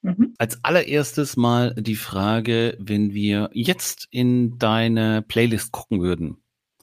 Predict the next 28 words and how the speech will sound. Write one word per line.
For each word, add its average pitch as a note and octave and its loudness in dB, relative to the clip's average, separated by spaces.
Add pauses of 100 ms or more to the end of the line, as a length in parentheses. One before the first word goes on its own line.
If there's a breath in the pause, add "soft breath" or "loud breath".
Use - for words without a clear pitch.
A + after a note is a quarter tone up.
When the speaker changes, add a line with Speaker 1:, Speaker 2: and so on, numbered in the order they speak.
(120)
Speaker 2:
Spotify G2 -2
oder D2+ -12
was F#2 -14
auch D#2 -6
immer F2+ -4
du F2 -8
da D2 -6
so D#2+ -12
vielleicht - -8
hast, D#3+ -2 (180)
welcher D#3+ 4
Song D3+ 2
wäre C#3 4
dir A#2+ 2
peinlich? A#2 0 (300)
Richtig, C3 2
Speaker 1:
Wel- F#2 0
Speaker 2:
richtig A2 2
peinlich. G2 0
Also G2 -4
du F#2+ 0
hast A#2 -2
da B2 2
jetzt A2 -2
irgendwie, G2+ 0
weiß A#2 0
ich F#2+ -8
nicht, G2+ 0